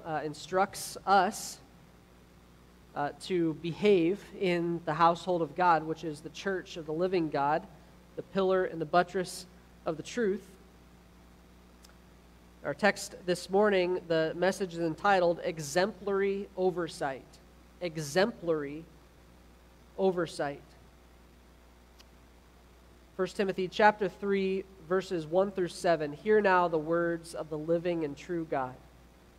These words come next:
The saying is trustworthy. If anyone aspires to the office of overseer, he desires a noble task. Therefore,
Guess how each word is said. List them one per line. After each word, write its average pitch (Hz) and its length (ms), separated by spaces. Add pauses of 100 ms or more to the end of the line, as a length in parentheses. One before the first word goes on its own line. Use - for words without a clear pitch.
(1500)
The 165 80
saying 254 500
is 202 220
trustworthy. 170 840 (1400)
If 185 120
anyone 220 640
aspires 196 960 (140)
to 214 100
the 180 120
office 185 340
of 165 100
overseer, 165 680 (1200)
he 220 80
desires 190 500
a 175 60
noble 165 300
task. 175 560 (1500)
Therefore, 180 680